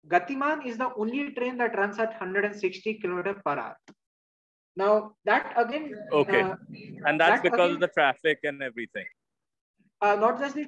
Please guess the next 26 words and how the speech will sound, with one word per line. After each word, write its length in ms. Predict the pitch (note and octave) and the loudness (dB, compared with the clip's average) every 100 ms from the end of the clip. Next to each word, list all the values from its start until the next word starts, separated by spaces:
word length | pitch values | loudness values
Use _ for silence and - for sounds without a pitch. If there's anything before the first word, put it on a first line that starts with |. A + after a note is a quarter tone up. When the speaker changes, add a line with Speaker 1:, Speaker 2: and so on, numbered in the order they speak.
| - | 0
Speaker 1:
traffic, 380 | G#3 - C4+ - | 0 0 -4 -8
sir, 160 | D4 | -8
but 260 | C4 A3+ G3 | -6 -8 -8
it's 260 | G3+ - - | -10 -10 0
also 460 | G3+ G#3 C#4 C#4+ | 2 2 -2 -8
the 160 | B3 C4+ | -8 -2
classification 800 | G#3+ G3+ A#3+ A3+ B3+ B3+ - B3 | 2 2 0 -10 -6 -6 -6 -4
of 120 | A#3 | -4
the 120 | C4 | 0
railway 380 | F#3+ F#3 G3 G3+ | 4 4 6 6
line. 260 | F3+ D3 - | 6 2 -4
So 180 | - G3 | 0 0
we 300 | F#3 A#3+ B3 | 0 -6 -4
have 360 | C4+ C#4+ B3+ F3 | -2 -2 -4 0
various 320 | F3 A3 D4 A3+ | 2 2 -2 -6
classification 760 | - - B3 A#3+ B3 A#3 A#3+ | -6 -6 -8 -12 -10 -10 -8
of 140 | A#3+ F3+ | -6 -4
railway 260 | F3 G3 | 0 2
lines 400 | E3 E3 A3 - _ _ _ _ | 2 -2 -6 -16 _ _ _ _
from 280 | G3+ G3+ - | 2 2 0
A 260 | G#3 A#3 - | 4 4 4
to 220 | C4+ B3 G#3 | -6 -8 -8
E 180 | A#3+ - | -6 -4
and 200 | G#3 G#3 | -4 -4
E 180 | A3 A3 | -4 -4
to 200 | A#3 A3+ | -4 -6